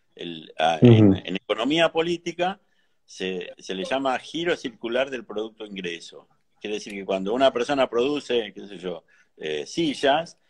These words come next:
Speaker 1: el Estado lo que hace es que
Speaker 2: Mm.
Speaker 1: trate de producir más, de beneficiarlo, bajándole los impuestos para que haga más sillas, porque ese, esa persona que hace sillas se las va a dar un comerciante que las va a vender, entonces el, el Estado ¿qué hace? Trata que habilite lo antes posible el negocio para que venda,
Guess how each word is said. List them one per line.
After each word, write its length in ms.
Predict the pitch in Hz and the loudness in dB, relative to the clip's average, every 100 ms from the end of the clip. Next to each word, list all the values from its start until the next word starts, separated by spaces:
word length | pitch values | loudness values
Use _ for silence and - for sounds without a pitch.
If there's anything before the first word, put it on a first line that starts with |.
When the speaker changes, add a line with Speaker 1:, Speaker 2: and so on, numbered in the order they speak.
| _ - | _ -10
Speaker 1:
el 140 | 107 | -8
Estado 280 | 110 170 160 | -2 2 2
lo 160 | 147 139 | 2 0
que 80 | 160 | -2
hace 220 | 180 180 | -2 0
es 60 | |
que 100 | - | 4
Speaker 2:
Mm. 60 | 101 | 4
Speaker 1:
trate 240 | 135 147 | 2 -4
de 80 | 135 | -6
producir 400 | 117 110 - 147 | -8 -10 -10 -8
más, 280 | 175 190 113 | -2 -2 -2
de 100 | 104 | -4
beneficiarlo, 960 | 104 101 - 101 165 175 175 151 123 _ _ - | -6 -10 -14 -12 -6 -6 -4 -6 -8 _ _ -12
bajándole 420 | - 147 139 117 | -8 -6 -4 -6
los 160 | 107 | -8
impuestos 420 | 110 117 190 175 - | -10 -6 -6 -4 -6
para 160 | 98 | -6
que 80 | 101 | -4
haga 140 | 123 127 | -2 -2
más 180 | 147 - | -4 -4
sillas, 440 | 202 185 190 190 _ _ - | -8 -6 -6 -6 _ _ -10
porque 180 | 104 123 | -6 -6
ese, 220 | - - | -8 -10
esa 220 | - 147 | -2 -2
persona 320 | 135 131 151 135 | -2 -4 -4 -2
que 100 | 135 | -2
hace 240 | 131 147 | -2 -6
sillas 400 | - 185 151 120 - _ _ _ | -6 -2 -2 -2 -6 _ _ _
se 180 | - 104 | -6 0
las 120 | 113 | 2
va 60 | |
a 40 | 135 | 2
dar 120 | 143 | -2
un 80 | 135 | -4
comerciante 680 | 135 139 - 185 170 170 127 | -4 -4 -4 -2 -2 -4 -6
que 80 | |
las 140 | 110 127 | -2 0
va 60 | |
a 40 | 139 | -2
vender, 300 | 160 180 190 | -4 -6 -6
entonces 360 | 139 117 110 117 | -10 -12 -8 -8
el, 200 | 101 92 | -8 -10
el 260 | 95 90 92 | -8 -6 -4
Estado 380 | 107 165 156 | 0 4 4
¿qué 100 | 135 | 4
hace? 300 | 107 - - _ _ _ | 2 0 -10 _ _ _
Trata 300 | 120 139 135 | -2 0 0
que 120 | 107 | -2
habilite 400 | 107 117 160 139 | -2 -4 -4 -2
lo 120 | 117 | 2
antes 240 | 139 143 127 | 2 0 -6
posible 400 | 120 - - 143 | 2 8 8 8
el 80 | 147 | 6
negocio 460 | - - - - | 6 6 4 -2
para 160 | - 120 | -2 -4
que 80 | 135 | -2
venda, 540 | 165 175 175 185 226 | -2 -2 -2 -4 -4